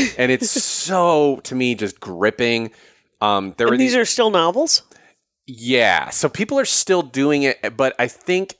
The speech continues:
Speaker 2: Disney has been a little careful
Speaker 1: Well, 'cause
Speaker 2: about how to bring the Old Republic stuff in, 'cause I think they're strategizing how to make a shit ton of money off. They know, 'cause, 'cause the,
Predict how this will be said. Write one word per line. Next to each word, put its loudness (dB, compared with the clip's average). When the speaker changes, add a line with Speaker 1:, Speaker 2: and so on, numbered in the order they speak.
Speaker 2:
Disney 0
has -4
been 0
a 0
little 2
careful -2
Speaker 1:
Well, 2
'cause 2
Speaker 2:
about 4
how 2
to 0
bring 0
the -4
Old 0
Republic -4
stuff -2
in, 0
'cause -12
I -8
think -2
they're 0
strategizing -2
how -2
to -2
make -4
a -6
shit -4
ton -4
of -6
money -6
off. -6
They 0
know, 0
'cause, 0
'cause 0
the, 2